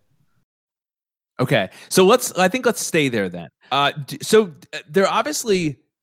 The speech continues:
other controversial topics that have gone on, not just Snape and his backstory and, and him being justified in, in killing Dumbledore or anything else that he's done. Are there any other controversial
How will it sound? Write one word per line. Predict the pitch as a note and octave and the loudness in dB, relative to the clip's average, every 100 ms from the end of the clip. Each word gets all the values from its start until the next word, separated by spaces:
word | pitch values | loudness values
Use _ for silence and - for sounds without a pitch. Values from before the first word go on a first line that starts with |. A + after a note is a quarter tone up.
| _ _ | _ _
other | D#3+ G#3 D#3 | 2 2 0
controversial | - C#3 C3+ B2+ A#2+ B2 | -2 -4 -2 -2 -2 -4
topics | A2+ A#2 A2+ A2+ - - - | -4 -4 -2 -4 -6 -14 -6
that | C3 B2 | -2 -2
have | G2+ | -2
gone | C3 B2+ | -2 -2
on, | A#2+ A2+ B2 | -2 -2 -2
not | D3+ | -4
just | - B2 - - | -2 -4 -4 -8
Snape | - C#3 C#3+ | -4 0 0
and | G#2 | -2
his | B2 A2+ | -8 -4
backstory | B2+ B2+ - C3+ C3 B2 B2 A2 | -2 -2 -4 -2 0 2 2 0
and, | G#2+ | -4
and | A2 G#2+ G#2+ - | -8 -10 -14 -8
him | C3 | -6
being | B2+ A#2 A2 | -4 -4 -2
justified | D#3 D3 C#3+ C3+ C3 B2+ | -2 -2 -2 2 2 2
in, | A#2 - _ | 0 -4 _
in | B2 A#2 | -6 -6
killing | G2+ D3+ C3+ B2+ | -2 0 2 2
Dumbledore | C3 B2 B2 | 2 2 2
or | A#2 | 2
anything | C3 D#3+ D3 B2+ | 2 0 0 -2
else | A2+ G2+ - - _ _ | -2 -4 -6 -18 _ _
that | A#2+ | -2
he's | A#2 G#2+ | 0 0
done. | A#2+ A2 F#2+ F#2+ _ _ _ _ _ - _ _ _ _ _ | 2 2 0 -6 _ _ _ _ _ -20 _ _ _ _ _
Are | A#2 | 0
there | A#2 | 2
any | E3+ F#3 | 4 4
other | A2 E3+ | 4 2
controversial | F3 F3+ F3+ F#3 F3+ G3 F#3+ F#3 - | 0 0 2 0 0 2 2 0 -4